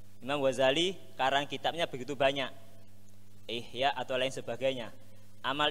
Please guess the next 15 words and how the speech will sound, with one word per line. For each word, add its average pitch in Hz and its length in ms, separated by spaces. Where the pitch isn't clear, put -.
ibadah 147 480
begitu 131 400
banyak. 139 320
Tapi 175 240
kenapa 190 560
Imam 160 240
Ghazali 147 400
mendapatkan 147 640
pengampunan 143 480
dengan 139 240
apa? 170 400
Dengan 131 400
memberikan 143 840
minum 143 480
kepada 139 560